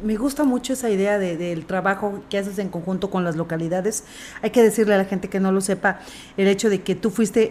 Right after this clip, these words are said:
de tu pasada administración, quien implementó precisamente estos trabajos en comunidad de, de, de decir, "Bueno, yo les ayudo con el material, pongo también mano de obra", o sea, la tuya, porque andabas tú ahí, y la gente, este, pues, nos organizamos y hacemos obra, y creo que les funcionó muy bien.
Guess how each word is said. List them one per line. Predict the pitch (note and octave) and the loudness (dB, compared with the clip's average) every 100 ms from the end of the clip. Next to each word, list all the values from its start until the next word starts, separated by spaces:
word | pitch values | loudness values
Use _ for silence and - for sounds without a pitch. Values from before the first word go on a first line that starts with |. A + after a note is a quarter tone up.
| F#3 | 0
de | F3+ | -2
tu | D#3 F3 | -2 -4
pasada | F3+ G#3+ G#3+ | -2 2 2
administración, | A3+ A3+ G#3 G3+ G#3 - G3+ G#3 | 4 2 0 -2 -4 -2 -2 -2
quien | G3 G3 | 0 0
implementó | F3 E3+ F3 E3+ E3+ F#3 | 0 0 0 0 0 -4
precisamente | F#3 F3+ F3+ F#3 F3 F3 E3+ F#3 - - - - | -4 -6 -4 -4 -4 -2 -4 -6 -8 -20 -16 -4
estos | F#3 F#3+ G3 F#3+ | -4 -2 -6 -2
trabajos | F#3 F3 F#3 G3 F#3 | 0 2 2 0 -4
en | E3+ | -4
comunidad | F3 E3+ F3 F#3+ F#3+ | -2 -2 0 0 2
de, | G3 F3+ | 0 -2
de, | E3 | -2
de | F3+ F3+ F3 D#3+ | -4 -2 -4 -4
decir, | E3+ E3+ F#3+ | -4 -2 0
"Bueno, | G3+ G3 | 2 2
yo | F#3 | 0
les | G#3+ A3 | 0 0
ayudo | G3 G3 | 2 2
con | G3 F#3 | 0 -2
el | |
material, | F3+ F3+ F#3 F#3+ G#3 - - - | -2 -2 0 0 -2 -10 -8 2
pongo | G#3+ A#3 | 6 6
también | G#3 F#3+ G3+ | 4 2 2
mano | G3+ G3 F#3 | 2 2 2
de | |
obra", | F3 G#3+ - | 2 0 -4
o | - | -4
sea, | F3 | -2
la | E3+ | 0
tuya, | E3+ G#3 G3 G3+ | 2 2 2 0
porque | G3 D#3+ | -2 -2
andabas | E3 E3+ E3+ | 0 -2 -2
tú | F3 | -2
ahí, | E3 F#3 G#3+ - - - - | 0 -2 -6 -14 -20 -16 0
y | C4 C#4 C4+ - - | 4 4 0 -14 -2
la | F#3+ | 0
gente, | F#3+ G#3 G3 G#3+ G#3 E3 | 2 0 2 0 0 -4
este, | E3 - | -8 -8
pues, | - F3+ | -8 -6
nos | E3+ | -4
organizamos | F#3 F3+ F3+ A3 A3 G#3 | -4 -4 -4 -2 -4 -2
y | F#3+ | -2
hacemos | G3+ G3 G3 | 0 -2 0
obra, | A#3 G#3 G#3+ | 0 2 0
y | |
creo | G#3 A#3+ | 0 0
que | B3+ | 0
les | A#3+ | -2
funcionó | G3+ G3 G3 | -4 -2 -2
muy | G#3 G#3 | 0 0
bien. | A3 A#3 | 0 -2